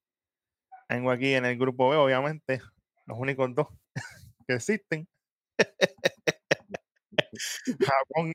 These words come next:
y Corea. Ese es obviamente el nueve y el trece de marzo. En el grupo C tengo a Estados Unidos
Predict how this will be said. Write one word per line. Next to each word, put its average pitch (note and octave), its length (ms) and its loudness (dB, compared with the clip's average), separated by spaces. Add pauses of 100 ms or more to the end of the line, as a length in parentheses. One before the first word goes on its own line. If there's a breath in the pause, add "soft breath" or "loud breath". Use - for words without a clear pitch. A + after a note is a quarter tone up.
y D#3+ 100 0
Corea. D3+ 600 2 (300)
Ese B2 260 -2
es B2 60 2
obviamente B2 460 0
el A#2 80 -2
nueve B2 280 0
y - 40 0
el A#2+ 140 -2
trece B2 280 -2
de B2+ 100 0
marzo. F3+ 380 -4 (1040)
En G3 140 6
el F3 160 2
grupo E3 380 0
C C3 260 0 (480)
tengo B2+ 320 -4
a A#2 200 -2 (200)
Estados A#2 460 -2
Unidos D#3 600 -8